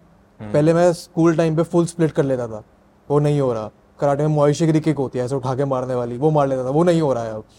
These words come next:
Speaker 1: हम्म।
Speaker 2: Then I started going to the gym, थोड़ा मोबिलिटी करना शुरू किया। And, uh, come to think of it, I have been around a lot of fights। So I come from मेरठ।
Speaker 1: अरे।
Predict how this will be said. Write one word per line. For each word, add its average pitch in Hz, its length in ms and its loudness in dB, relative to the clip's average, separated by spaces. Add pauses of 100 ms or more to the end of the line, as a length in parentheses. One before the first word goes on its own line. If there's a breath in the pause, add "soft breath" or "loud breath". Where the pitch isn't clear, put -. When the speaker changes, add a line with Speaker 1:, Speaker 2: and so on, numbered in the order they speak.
Speaker 1:
हम्म। 107 200 -10
Speaker 2:
Then 156 100 2
I 180 40 4
started 165 220 2
going 160 160 0
to 156 140 2
the 135 100 -2
gym, 135 400 -4
थोड़ा 135 140 0
मोबिलिटी 131 360 -4
करना 123 240 -4
शुरू 120 360 -8
किया। 110 280 -8 (640)
And, 143 320 -2
uh, 135 480 2 (300)
come 170 160 2
to 208 120 0
think 196 240 0
of 254 120 2
it, - 100 -10 (360)
I 202 380 2
have 175 300 0
been 220 180 -4
around 160 420 0
a 156 120 0
lot 135 100 4
of 135 120 -2
fights। 117 320 -12
So - 80 -4
I 151 140 2
come 151 140 -2
from 190 140 -2
मेरठ। 120 340 -6 (640)
Speaker 1:
अरे। 117 300 -4